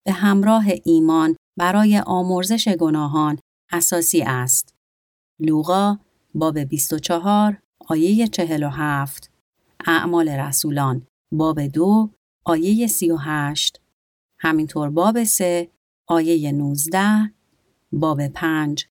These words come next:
آیه سی و یک و باب یازده، آیه هجده.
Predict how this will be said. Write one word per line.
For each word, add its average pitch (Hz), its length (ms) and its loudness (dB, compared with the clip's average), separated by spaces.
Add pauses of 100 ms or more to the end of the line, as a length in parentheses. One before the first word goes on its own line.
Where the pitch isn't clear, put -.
(140)
آیه 151 420 -2
سی - 200 -2
و 151 80 -2
یک 220 500 0 (540)
و 147 140 -2
باب 220 260 0
یازده، 156 760 -2 (220)
آیه 156 380 0
هجده. 139 640 -4